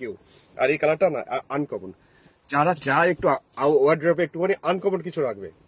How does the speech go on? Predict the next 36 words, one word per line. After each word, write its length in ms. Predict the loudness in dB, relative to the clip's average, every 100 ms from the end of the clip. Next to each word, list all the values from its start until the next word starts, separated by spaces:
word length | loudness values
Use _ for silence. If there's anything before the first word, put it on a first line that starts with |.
| _
তোমাদের 360 | -2 0 4 4
জন্য 180 | 6 2
একদম 200 | 0 -4 -2
পারফেক্ট। 540 | -4 0 0 0 _ _ _ _ -6
আর 120 | -2
এই 80 | 0
কালারটা 400 | 0 -2 -2 -4
সবাইকে 400 | -2 0 0 -2
ভালো 200 | -4 -6
লাগবে, 200 | -6 -4
যেহেতু 440 | -2 -2 0 -2 -4 _ _ _ _
সাদা 360 | -10 -4 0 0
সুতো 260 | 0 0 0
দিয়েই 220 | 0 -4
পুরো 200 | -2 -2
কাজটা 300 | -2 -2 -2
করা 160 | 0
হয়েছে, 220 | 0 0 0
যার 140 | -2
জন্য 200 | -2 -4
শাড়িটা 300 | -2 -2 -2
খুব 220 | -4 -4
ব্রাইট 280 | 0 0 0
হয়েছে, 260 | -2 -4 -12 _ _ _ _ _ _ 0
এই 160 | 2
জন্য 520 | 2 2 2 2 2 0
শাড়িটা 300 | -2 -2 -2
এত 160 | -2 -4
সুন্দর 240 | -4 -2
লাগছে। 320 | -2 -2 -6 -12 _ _ _ _ _ _ _ _ _ _ _ _
আহ, 200 | -2 2
রীতা 240 | 2 4
দি 80 | 4
লিখছে, 180 | 4 2
"আমিও 260 | 4 6 6
কিন্তু।" 460 | 2 -4 -6 -8